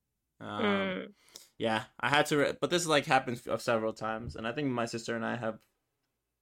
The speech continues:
Speaker 1: corrected him on this to the, where he doesn't, he doesn't do it anymore, but it took some time. But I,
Speaker 2: Mm.
Speaker 1: yeah, that just,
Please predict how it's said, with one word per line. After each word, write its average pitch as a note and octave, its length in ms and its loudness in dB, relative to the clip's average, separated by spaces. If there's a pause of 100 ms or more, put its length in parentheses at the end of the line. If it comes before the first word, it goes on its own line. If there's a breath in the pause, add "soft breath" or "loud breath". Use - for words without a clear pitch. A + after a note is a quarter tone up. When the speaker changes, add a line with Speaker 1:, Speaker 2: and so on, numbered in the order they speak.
(640)
Speaker 1:
corrected C3 560 4
him A#2+ 260 -2
on A2 220 2
this A2+ 180 -2
to B2+ 60 -4
the, A2+ 400 -2
where B2 140 0
he B2 80 2
doesn't, A#2+ 320 0
he C3 160 -2
doesn't C3 320 2
do A2 140 0
it G#2+ 80 0
anymore, G2+ 500 -6
but G#2 200 -4
it G#2+ 120 -8
took C3+ 160 -8
some G#2 180 -8
time. - 320 -12 (1300)
But A#2 240 4
I, A#2+ 80 6
Speaker 2:
Mm. B2 60 6
Speaker 1:
yeah, A#2 320 6
that C3+ 220 2
just, F3+ 300 -2